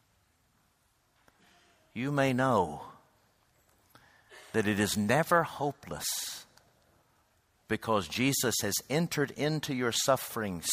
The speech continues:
suffered death for it, and was raised victoriously over it, bearing the same, the scars to prove it,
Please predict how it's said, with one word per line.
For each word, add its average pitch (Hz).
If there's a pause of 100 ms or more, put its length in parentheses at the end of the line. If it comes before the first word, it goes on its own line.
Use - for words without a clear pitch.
(140)
suffered - (480)
death 143
for -
it, - (1600)
and 82
was 82
raised 123
victoriously 117
over 95
it, - (1400)
bearing 135
the 117
same, 151
the 120
scars 170
to -
prove 214
it, -